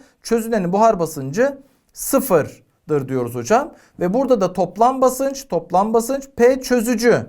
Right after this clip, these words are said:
olarak ifade ediyoruz. Yani çözücünün buhar basıncı çarpı mol kesri olarak ifade edeceğiz hocam. Şimdi yüz seksen gram su demiş. Önce bunu mole çevirelim.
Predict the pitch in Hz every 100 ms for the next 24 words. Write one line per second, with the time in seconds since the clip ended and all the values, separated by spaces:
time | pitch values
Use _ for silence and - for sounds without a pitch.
0 | - _ _ - 151 123 107 139 196 214
1 | 247 254 277 269 - _ - 233 214 165
2 | 135 - - - 202 196 240 202 240 247
3 | 277 330 - _ _ _ _ _ - 143
4 | 139 180 220 262 254 226 - 175 151 151
5 | 240 202 156 277 311 311 _ _ - 220
6 | 240 240 156 - 214 185 269 226 202 165
7 | 131 - 120 113 127 233 330 _ _ -
8 | 208 202 233 233 277 269 269 277 254 254
9 | 262 269 214 180 208 - 220 247 247 254
10 | 247 226 240 240 190 151 135 131 180 277